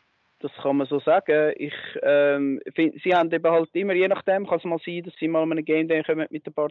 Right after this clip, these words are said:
Tackle, also ehemaligen Tackle-Spielern oder was weiß ich. Und dann sind sie eigentlich wieder recht stark. Ähm, aber sie, also ich würde eben, ich weiss nicht, inwiefern man das kann am Atti allein, es ist halt, äh, der Spichi und es ist der Dave und so.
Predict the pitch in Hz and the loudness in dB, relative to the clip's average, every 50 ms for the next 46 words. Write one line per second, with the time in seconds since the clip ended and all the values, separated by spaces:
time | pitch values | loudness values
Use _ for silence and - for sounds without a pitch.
0 | - - 156 156 - _ - - - - 151 151 - - 165 170 175 170 170 170 | -2 0 0 0 0 _ -8 -6 -4 -2 -2 -2 -2 -2 -2 0 0 -2 -2 -4
1 | 170 - - 170 165 - - - - - 160 156 143 143 147 151 - 151 - - | -4 -2 -2 -2 -2 -4 -8 -12 -10 -6 -4 -2 0 0 -2 -2 -4 -8 -10 -8
2 | 170 170 - _ - - - - - - _ _ _ 147 143 - - 147 143 147 | -8 -8 -8 _ -16 -20 -20 -20 -20 -20 _ _ _ -12 -10 0 2 4 4 4
3 | 151 - 156 151 147 - 156 143 143 147 143 - 143 139 147 139 139 135 135 139 | 2 2 0 0 0 0 0 0 0 -2 -4 -6 -4 -2 0 2 4 2 2 2
4 | - - - _ _ - - _ _ _ - - - 175 165 170 170 175 185 - | -2 -8 -16 _ _ -20 -20 _ _ _ -10 -2 2 4 6 6 6 4 2 -2
5 | - - - _ - - - - - _ _ _ _ _ _ - 147 147 147 147 | -6 -12 -18 _ -20 -20 -20 -20 -20 _ _ _ _ _ _ 6 8 8 8 8
6 | 147 147 147 147 151 - - - 165 160 170 165 - 180 175 - - 170 165 170 | 8 8 6 4 0 0 2 2 2 2 0 -4 -8 -10 -10 -4 -2 -2 -2 -2
7 | - - 190 180 - 190 180 180 175 170 170 160 156 - - _ _ _ _ _ | -4 -8 -10 -4 -4 -2 0 0 0 2 4 4 4 2 0 _ _ _ _ _
8 | - - - 170 165 - 190 175 - 180 185 185 175 170 185 170 175 175 175 175 | -6 0 2 2 2 2 -2 -10 -8 -6 -6 -6 -4 -2 0 0 2 0 -2 -4
9 | 170 - - 180 170 170 170 165 - - - 160 170 - - 185 175 170 170 165 | -8 -8 -6 -6 -6 -4 -6 -8 -4 -2 0 0 0 -2 -2 -2 2 4 4 6
10 | 165 170 175 175 170 - 165 - 165 147 151 147 - _ 151 139 135 135 143 143 | 6 6 4 4 0 -2 -6 -4 -2 -2 -2 -4 -4 _ -2 -2 -2 -2 -4 -8
11 | 139 - - - 190 190 185 - 185 175 170 160 151 151 143 139 143 135 - - | -10 -10 -8 -6 -6 -6 -4 -4 -2 -2 -2 -2 -4 -6 -8 -10 -12 -12 -10 -12
12 | - 143 151 156 170 170 170 170 175 - 170 160 _ 175 165 160 | -12 -4 2 4 4 4 4 2 0 -4 -8 -6 _ 0 0 0